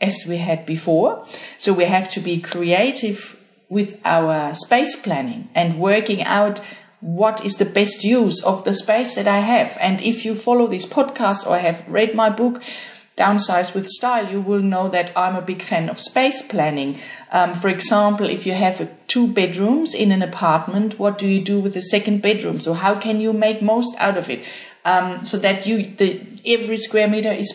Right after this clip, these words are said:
properly used and you're not wasting, um, prime living space.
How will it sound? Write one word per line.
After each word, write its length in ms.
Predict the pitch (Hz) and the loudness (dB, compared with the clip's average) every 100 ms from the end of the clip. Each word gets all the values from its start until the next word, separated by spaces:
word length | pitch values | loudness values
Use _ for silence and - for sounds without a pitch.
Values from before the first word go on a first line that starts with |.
| - - - | -12 -14 -2
properly 420 | 214 214 208 202 | 0 2 0 2
used 500 | 196 254 254 165 - | 2 2 2 0 -2
and 160 | 185 | -4
you're 120 | 185 185 | 0 2
not 240 | 202 202 | 2 2
wasting, 840 | 170 170 180 - 196 196 190 - | 2 2 2 -2 0 0 -2 -4
um, 340 | 190 180 185 190 | -2 -2 -2 -6
prime 460 | - 202 202 202 | -2 2 2 2
living 320 | 214 233 151 117 | 2 2 0 -2
space. 460 | - - - - | -4 -6 -10 -10